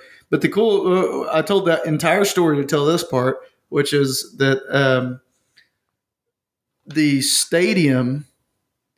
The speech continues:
and the T V were not in sync.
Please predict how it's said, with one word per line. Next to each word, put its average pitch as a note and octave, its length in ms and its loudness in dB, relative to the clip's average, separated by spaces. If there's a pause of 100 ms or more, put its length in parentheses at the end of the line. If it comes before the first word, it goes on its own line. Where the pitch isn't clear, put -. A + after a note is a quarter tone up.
(520)
and C#3+ 220 0
the A#2+ 60 0
T G3+ 320 0
V A#2+ 420 -2 (1400)
were C3 220 0
not C#3 380 0 (640)
in C#3 160 0
sync. D3 420 -2